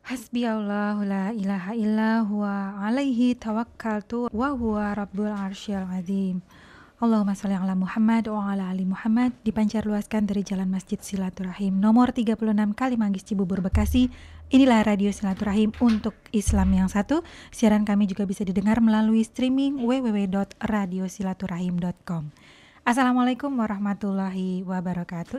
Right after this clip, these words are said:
Ikhwan akhwat yang dirahmati Allah. Kembali bersama saya Nur Nurman dan Yusuf Subangkit menemani ruang dengar Anda dalam kajian tausiah bersama Ustadz kita tercinta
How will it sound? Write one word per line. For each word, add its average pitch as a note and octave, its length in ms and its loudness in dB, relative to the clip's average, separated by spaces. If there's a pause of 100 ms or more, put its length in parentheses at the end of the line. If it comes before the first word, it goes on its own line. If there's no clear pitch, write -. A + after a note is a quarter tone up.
Ikhwan F#3 240 -8
akhwat F3 320 -8
yang D#3+ 320 -8
dirahmati F#3 560 -8
Allah. F3+ 320 -4 (640)
Kembali G#3+ 400 2
bersama G#3 320 -2
saya G3+ 160 -4
Nur G3 160 -2 (160)
Nurman F#3+ 240 0
dan G3 160 0
Yusuf F#3 320 -4
Subangkit F#3 560 -4
menemani F#3 400 0
ruang F3+ 240 -2
dengar F3+ 240 -4
Anda G3+ 720 -2
dalam C4 320 2
kajian G3 1040 2
tausiah F#3 640 -2
bersama F3+ 560 -4 (480)
Ustadz G#3 240 -2
kita G#3+ 160 -2
tercinta G#3+ 480 0